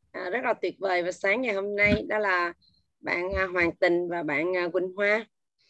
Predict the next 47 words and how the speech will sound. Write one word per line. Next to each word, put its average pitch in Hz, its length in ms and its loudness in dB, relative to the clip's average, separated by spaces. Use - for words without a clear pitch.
À, 185 360 4
và 180 460 4
cũng, 214 280 2
à, 262 180 6
lời 208 260 6
đầu 185 240 2
tiên 254 260 0
của 240 120 2
năm 233 240 0
mới 240 240 2
thì, 208 240 2
à, 196 120 0
Lan 214 280 -2
xin, 220 360 -4
à, 220 120 2
chúc, 294 240 -4
à, 196 400 -2
đại 160 240 2
gia 214 140 6
đình 190 240 2
của 214 120 2
chúng 254 140 -2
ta, 214 300 4
à, 180 200 -6
câu 208 120 0
lạc 190 140 -2
bộ 170 180 -2
của 208 140 0
chúng 240 120 -6
ta 202 220 0
cùng, 180 340 -4
à, 175 120 -2
toàn 175 260 -2
thể 180 160 -2
gia, 202 480 2
gia 202 140 2
đình, 185 200 -2
à, 170 300 2
là 170 200 2
có 196 180 2
một 269 200 6
cái 233 100 -2
năm 214 140 -4
mới, 240 340 4
à, 196 140 -2
như 208 260 6
ý. 240 200 4